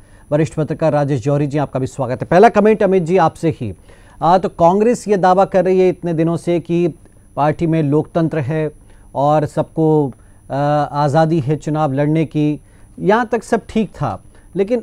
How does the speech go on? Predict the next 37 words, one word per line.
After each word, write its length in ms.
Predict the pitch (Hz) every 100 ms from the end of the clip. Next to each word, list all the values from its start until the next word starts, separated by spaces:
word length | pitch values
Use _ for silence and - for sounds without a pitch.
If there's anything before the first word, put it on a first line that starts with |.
| -
अब 200 | 220 226
ये 280 | 196 226 226
जो 180 | 180 202
आप 180 | 190 208
ही 80 | 185
की 120 | 190
पार्टी 380 | 180 170 156 180
के 120 | 190
एक 120 | 165
प्रत्याशी 520 | 170 - 170 160 175
हैं 200 | 160 160
राष्ट्रीय 340 | 143 139 170 147
अध्यक्ष 240 | 143 -
पद 220 | - 156
के, 280 | 131 139 120 - - - -
वो 160 | 151 208
कह 240 | 202 190
रहे 120 | 196
हैं 100 | 202
कि 140 | 185 202
भाई 360 | 160 190 202 190 - - - -
राजस्थान 540 | 156 160 - 170 170
के 120 | 160 160
सीएम 280 | 180 165
अशोक 240 | 156 175 156
गहलोत 420 | 156 156 170 160
फेवर 400 | - 160 165 170
कर 180 | - 151
रहे 120 | 165
हैं 80 | 147
खड़गे 320 | 156 156 160
का, 340 | 165 160 160
खुलकर 320 | - 160 160 156
प्रचार 400 | 143 - 165 165
कर 180 | 160
रहे 160 | 151 160
हैं 260 | 151 147